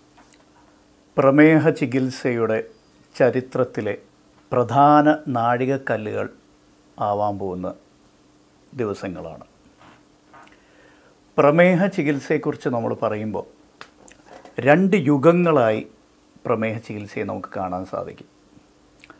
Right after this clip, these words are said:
ഒന്ന്, ഇൻസുലിൻ എന്ന വസ്തു കണ്ടുപിടിച്ചെടുക്കുന്നതിന് മുമ്പുള്ള കാലഘട്ടവും രണ്ട്, ഇൻസുലിൻ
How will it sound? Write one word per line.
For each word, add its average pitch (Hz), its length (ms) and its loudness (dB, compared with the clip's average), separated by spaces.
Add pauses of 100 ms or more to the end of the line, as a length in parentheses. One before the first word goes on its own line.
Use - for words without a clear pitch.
(520)
ഒന്ന്, 131 300 2 (1900)
ഇൻസുലിൻ 170 600 0 (960)
എന്ന 120 460 0 (640)
വസ്തു 110 520 -4 (1000)
കണ്ടുപിടിച്ചെടുക്കുന്നതിന് 117 1120 -2
മുമ്പുള്ള 110 560 -2
കാലഘട്ടവും 92 600 -6 (1400)
രണ്ട്, 123 400 0 (560)
ഇൻസുലിൻ 127 640 -6